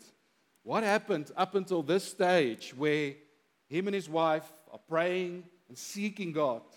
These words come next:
Because Saeed was not always a believer. Um, just from his name and his surname, you could assume that potentially this is not something that he's grown up in.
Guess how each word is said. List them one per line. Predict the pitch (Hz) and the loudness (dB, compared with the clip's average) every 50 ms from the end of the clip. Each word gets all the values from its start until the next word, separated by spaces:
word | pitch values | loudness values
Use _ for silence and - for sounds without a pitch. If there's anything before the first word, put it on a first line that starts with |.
| _ _ _ _ _ _ _ _ _ _ | _ _ _ _ _ _ _ _ _ _
Because | 143 147 170 165 - | -12 -10 -10 -8 -6
Saeed | 185 170 190 220 190 170 156 | -4 -4 -4 -4 -6 -8 -10
was | 170 180 160 | -10 -10 -8
not | 175 190 202 190 190 - | -6 -6 -6 -6 -6 -4
always | 185 185 185 180 170 165 139 151 | -2 -2 0 0 -2 -4 -6 -8
a | |
believer. | 139 135 131 123 127 151 143 113 107 101 - _ _ _ _ _ _ _ _ _ _ _ _ _ | -8 -8 -8 -8 -6 -6 -6 -8 -8 -14 -18 _ _ _ _ _ _ _ _ _ _ _ _ _
Um, | 131 127 127 127 123 123 127 127 123 - | -8 -4 -2 0 0 0 -2 -4 -6 -8
just | - 175 170 - - - - - _ _ _ _ _ _ _ _ _ _ | -8 -10 -10 -10 -14 -20 -20 -20 _ _ _ _ _ _ _ _ _ _
from | 160 147 147 143 | -8 -8 -6 -6
his | 135 135 120 120 | -6 -6 -8 -10
name | 123 123 131 143 160 175 170 156 127 123 127 139 151 - | -10 -8 -6 -6 -4 -4 -4 -6 -6 -8 -10 -12 -12 -12
and | 131 131 131 | -12 -10 -10
his | 131 131 - | -12 -12 -14
surname, | - - - 165 165 160 151 123 120 120 117 120 120 _ _ _ _ _ | -18 -14 -10 -8 -8 -8 -6 -8 -8 -8 -10 -12 -16 _ _ _ _ _
you | 123 135 143 | -12 -12 -10
could | - 147 135 | -10 -8 -8
assume | 135 131 - - - 170 180 180 165 143 123 127 120 | -8 -10 -10 -12 -10 -6 -4 -2 -2 -2 -4 -6 -6
that | 117 135 127 120 - _ _ _ _ _ _ | -6 -6 -6 -6 -10 _ _ _ _ _ _
potentially | - 135 - 196 190 214 220 214 - 165 156 147 156 196 208 - _ _ _ _ _ _ | -16 -10 -2 -2 0 0 -2 -6 -8 -6 -4 -4 -4 -4 -8 -12 _ _ _ _ _ _
this | 127 160 160 - - | -10 -10 -10 -10 -12
is | 165 165 143 151 | -12 -12 -8 -6
not | 175 180 180 - | -6 -6 -6 -6
something | - 190 175 175 170 - 175 160 | -6 -6 -6 -6 -8 -10 -12 -10
that | 151 147 139 | -8 -8 -8
he's | 139 131 | -10 -12
grown | 127 120 123 143 143 143 147 | -14 -8 -4 -4 -4 -2 -4
up | 147 151 147 _ | -8 -8 -10 _
in. | 107 117 110 | -18 -20 -20